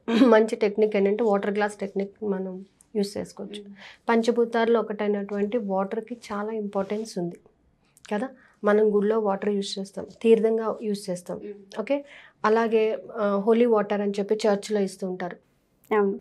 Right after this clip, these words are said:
Speaker 1: మసీదులో ఇస్తూ ఉంటారు. ఓకే, so ఈ వాటర్‌కి ఒక ప్రత్యేకమైనటువంటి ఇంపార్టెన్స్ ఉందన్నమాట. అంటే ఒక, మనం ఒక ప్రాక్టికల్ చేసామంటే వాటర్‌ని పట్టుకొని మన యొక్క ఫీలింగ్స్‌ని మనం ఎగ్జిబిట్ చేసినప్పుడు దాంట్లో జరిగినటువంటి మార్పులు,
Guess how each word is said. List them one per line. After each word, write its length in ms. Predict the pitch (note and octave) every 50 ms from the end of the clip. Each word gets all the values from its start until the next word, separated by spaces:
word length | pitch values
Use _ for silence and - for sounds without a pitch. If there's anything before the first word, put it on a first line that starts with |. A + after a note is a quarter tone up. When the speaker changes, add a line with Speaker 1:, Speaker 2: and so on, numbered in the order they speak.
| - -
Speaker 1:
మసీదులో 480 | G3+ G3+ G3 - A3+ A3+ G#3+ A3+ A3+ G#3+
ఇస్తూ 280 | G3+ G3+ - _ G#3+ G3
ఉంటారు. 300 | F#3 F3+ F#3 F3+ F3 - _ _ _ _ _ _ -
ఓకే, 260 | A#3+ - C4+ A#3 - - - - - - -
so 280 | - C#4+ C4+ C4 C4 -
ఈ 60 | C4
వాటర్‌కి 640 | A#3 G#3 G#3+ G#3+ G#3+ A3+ A3+ C#4 C4+ C#4 C#4 C4+ C#4+
ఒక 160 | C#4 C4+ -
ప్రత్యేకమైనటువంటి 1160 | - - - G#3+ A3 - C#4 C#4 C#4 C#4 C4+ B3+ B3 B3 A#3+ B3 A#3+ A#3 B3 A#3+ A#3 A#3 A#3+
ఇంపార్టెన్స్ 560 | B3 B3 A#3 A3+ A3 A3 G#3 A3 G#3 G#3 - G3
ఉందన్నమాట. 400 | F#3 F#3 F#3 F3+ F#3 F#3 F#3 F#3 - - _ - - - - - _ -
అంటే 340 | A#3 A3+ A#3+ D#4 F4 F#4 F#4 - _ G#3+
ఒక, 300 | A3+ A3+ - - - - - _ _ -
మనం 280 | A#3+ B3 C4 C4+ C4 B3+
ఒక 320 | B3 A#3+ A#3+ - A3+ -
ప్రాక్టికల్ 540 | A3 G#3 G3+ G#3 - - - - - - A#3
చేసామంటే 580 | A3 A3 - A3 G#3 G3+ G3 F#3+ G3 B3 C#4 - - _ - - _ _ -
వాటర్‌ని 360 | G#3+ A3+ A#3+ A#3 C4+ C#4+ C#4+
పట్టుకొని 640 | C#4 A#3+ G#3 A3 - - A3+ G#3+ G#3 G3+ G#3 B3 C#4+ - - _ -
మన 280 | G#3+ G#3+ A3 A3+ A#3 A#3+
యొక్క 280 | B3 B3 A#3+ - B3
ఫీలింగ్స్‌ని 800 | A#3+ - - C4 C4 C#4 D4+ D#4+ D#4+ D#4 D4 - C4 A3+ - - - - _ _ A3
మనం 320 | A3+ A3+ A#3 A3+ A3+ -
ఎగ్జిబిట్ 480 | A3 G#3 F3+ F3+ A3+ A#3 C4 C4 - A#3+
చేసినప్పుడు 500 | A3+ G#3+ G#3+ A3+ G#3+ G3 G3 G#3+ A3 C4+
దాంట్లో 600 | A#3+ G#3 A3 G3+ G#3+ A3+ A#3 A3+ - B3 C4 C4
జరిగినటువంటి 800 | B3 A#3 A#3 A3 A3+ A3+ A3+ A3 A3 G#3+ G3+ A3 G#3+ G#3+ A3 A3
మార్పులు, 580 | G#3+ G#3 G3 F#3+ G3 A3+ A#3 - B3 A3 -